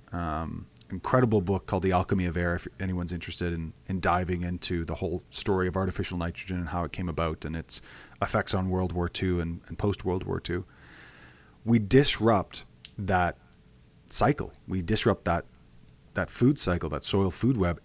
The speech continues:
in the soil. Basically, the plant becomes dependent on the nitrogen you give it and doesn't have to invest in relationships with, uh, nitrogen fixing bacteria or, uh, rhizobes or, or any of that.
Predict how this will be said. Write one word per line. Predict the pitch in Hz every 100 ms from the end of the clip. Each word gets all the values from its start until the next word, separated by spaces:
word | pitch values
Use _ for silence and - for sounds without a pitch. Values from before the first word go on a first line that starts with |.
| -
in | 104 104
the | 87
soil. | - - - - - - - - -
Basically, | 113 - - 110
the | 95
plant | - 104 90
becomes | 101 92
dependent | 90 - - 123 120 104
on | 98
the | 90
nitrogen | 95 98 90 87 87
you | 78
give | 85 135 85
it | - - - - - - - - -
and | 95
doesn't | 120 147
have | 165 -
to | 139
invest | 117 117 -
in | 104
relationships | 95 95 - 98 101 -
with, | 92 85 - - - - - -
uh, | 82 69 - -
nitrogen | 95 95 - 98 98 95
fixing | - 98 - 101 98 95 -
bacteria | - 92 - 117 110 104 101 98 98 95 - - - -
or, | 87 82 80 73 76 - - - -
uh, | 82 73 - - -
rhizobes | 87 101 92 98 98 92 - -
or, | 104 95 - -
or | 107 -
any | 139 208 170
of | 87
that. | 131 117 -